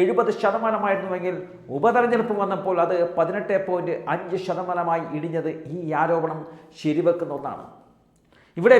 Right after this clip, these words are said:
ബി ജെ പിക്ക് ലഭിച്ച വോട്ട് വിഹിതം പതിനേഴ് പോയിന്റ് ആറ് ശതമാനത്തിൽ നിന്നും എൺപത്തിനാല് പോയിന്റ് ഒരു ശതമാനമായി ഉയരുകയും ചെയ്തു. ഇതാകട്ടെ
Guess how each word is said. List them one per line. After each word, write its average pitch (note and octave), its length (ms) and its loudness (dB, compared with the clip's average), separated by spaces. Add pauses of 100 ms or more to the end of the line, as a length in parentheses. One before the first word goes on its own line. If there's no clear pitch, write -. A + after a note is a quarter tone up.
ബി A3 160 0
ജെ A#3+ 140 8
പിക്ക് A3 260 -4
ലഭിച്ച G3+ 240 -2 (140)
വോട്ട് G3+ 220 0
വിഹിതം G3 380 0
പതിനേഴ് G3+ 440 0
പോയിന്റ് G3 200 -2
ആറ് F#3+ 300 2
ശതമാനത്തിൽ F#3+ 420 -2
നിന്നും F#3+ 160 -6 (140)
എൺപത്തിനാല് A#3 800 0
പോയിന്റ് G3 260 -6 (100)
ഒരു G#3 180 -2
ശതമാനമായി F#3+ 580 -4 (100)
ഉയരുകയും E3+ 400 -6
ചെയ്തു. B2 240 -12 (500)
ഇതാകട്ടെ D#3+ 460 -2